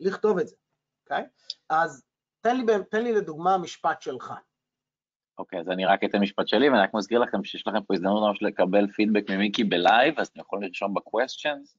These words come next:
Speaker 2: אה, התנגדויות שאתם מקבלים מהלקוחות שלכם.
Speaker 1: משפטי חסימה.
Speaker 2: אז זהו,
Speaker 1: חשוב
Speaker 2: נגיד,
Speaker 1: לי
Speaker 2: ארז כותב, "יקר לי",
Speaker 1: אה,
Speaker 2: אבל
Speaker 1: אה,
Speaker 2: אולי בעצם
Speaker 1: אה.
Speaker 2: צריך משהו קצת יותר מזה, לא?
Speaker 1: אה?
Speaker 2: משהו קצת יותר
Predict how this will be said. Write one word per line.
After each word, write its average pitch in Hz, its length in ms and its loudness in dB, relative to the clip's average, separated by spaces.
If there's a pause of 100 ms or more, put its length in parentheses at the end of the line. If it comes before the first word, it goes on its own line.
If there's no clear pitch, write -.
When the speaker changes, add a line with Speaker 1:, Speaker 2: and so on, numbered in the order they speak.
Speaker 2:
אה, 80 60 -6 (640)
התנגדויות 95 560 2
שאתם 101 260 0
מקבלים 95 420 2
מהלקוחות 92 500 0
שלכם. 123 440 2
Speaker 1:
משפטי 214 500 -6
חסימה. 196 540 -2 (920)
Speaker 2:
אז 175 100 -2
זהו, 107 140 6
Speaker 1:
חשוב 180 100 0
Speaker 2:
נגיד, - 180 0
Speaker 1:
לי 85 100 4
Speaker 2:
ארז 156 240 4
כותב, 151 360 0 (160)
"יקר - 340 4
לי", 226 80 0
Speaker 1:
אה, 214 60 4
Speaker 2:
אבל 190 80 0
Speaker 1:
אה, 202 60 2
Speaker 2:
אולי 196 140 -8
בעצם 214 240 -16
Speaker 1:
אה. - 100 -18
Speaker 2:
צריך 127 180 -10
משהו 104 300 -14
קצת 113 120 -12
יותר 113 240 -8
מזה, 92 300 -10
לא? 120 260 -10 (680)
Speaker 1:
אה? 147 60 0
Speaker 2:
משהו 165 140 4
קצת - 200 -4
יותר 92 140 -4